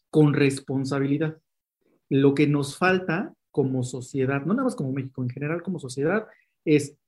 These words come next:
ser usuarios de la tecnología responsables, no nada más ser usuarios,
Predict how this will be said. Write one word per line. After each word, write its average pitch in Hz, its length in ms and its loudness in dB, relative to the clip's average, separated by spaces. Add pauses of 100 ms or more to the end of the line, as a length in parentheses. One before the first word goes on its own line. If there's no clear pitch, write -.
(280)
ser 202 240 4
usuarios 185 280 2
de 160 60 2
la 135 120 -4
tecnología 135 640 0
responsables, 131 840 -4 (260)
no 151 100 2
nada 175 140 4
más 160 160 4
ser 151 120 4
usuarios, 131 400 -6